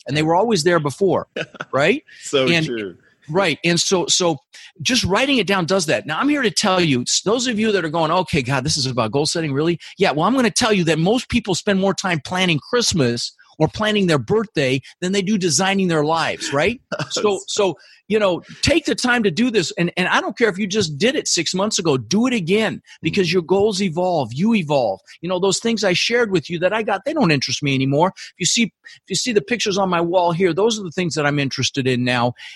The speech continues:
Speaker 1: And so, so you, as you evolve and you grow, so will your goals. So there's never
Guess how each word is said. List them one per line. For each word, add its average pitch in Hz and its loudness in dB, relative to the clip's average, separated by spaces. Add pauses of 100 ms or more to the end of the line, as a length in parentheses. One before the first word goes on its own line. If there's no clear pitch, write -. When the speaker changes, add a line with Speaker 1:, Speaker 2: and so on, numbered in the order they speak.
(120)
Speaker 1:
And 165 2
so, 180 0 (140)
so 170 0
you, 160 -2
as 196 0
you 254 0
evolve 143 0
and 151 -2
you 151 -2
grow, 151 -2
so 165 -2
will 160 2
your 135 0
goals. 117 -2
So 127 2 (300)
there's 143 2
never 196 2